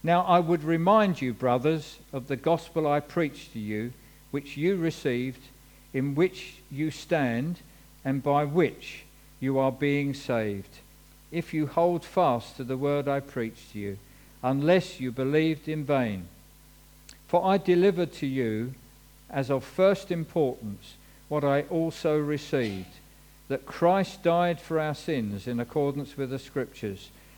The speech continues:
that he was buried, that he was raised on the third day in accordance with the Scriptures, and that he appeared to Cephas,"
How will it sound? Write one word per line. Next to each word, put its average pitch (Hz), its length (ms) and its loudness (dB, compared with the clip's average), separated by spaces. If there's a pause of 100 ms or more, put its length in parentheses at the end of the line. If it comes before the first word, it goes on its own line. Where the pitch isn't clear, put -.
(120)
that 165 200 2
he 175 160 0
was 160 200 0
buried, 143 520 4 (440)
that 143 180 0
he 156 160 0
was 143 300 -4
raised 123 580 2 (100)
on 135 200 0
the 131 80 -4
third 156 480 -2
day 113 340 -2 (240)
in 127 140 -4
accordance 131 600 -4
with 127 140 -8
the 127 100 -10
Scriptures, - 680 -8 (460)
and 160 100 -2
that 165 220 2
he 165 180 2
appeared 156 600 0 (200)
to 143 80 -4
Cephas," 123 800 -4